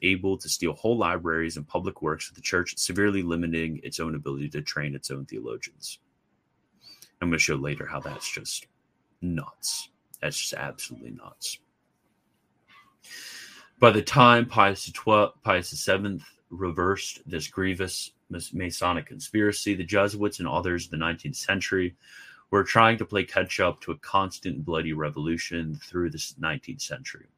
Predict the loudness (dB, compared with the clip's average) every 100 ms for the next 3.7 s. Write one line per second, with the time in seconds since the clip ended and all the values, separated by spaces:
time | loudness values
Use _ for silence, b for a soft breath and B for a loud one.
0 | _ -6 -4 -2 -2 2 2 2 0 0
1 | -2 -6 -4 -2 -2 -2 -2 -2 -6 -8
2 | -8 -6 -2 -2 -4 -8 -6 -6 -6 -10
3 | -12 -14 -14 -16 -16 -18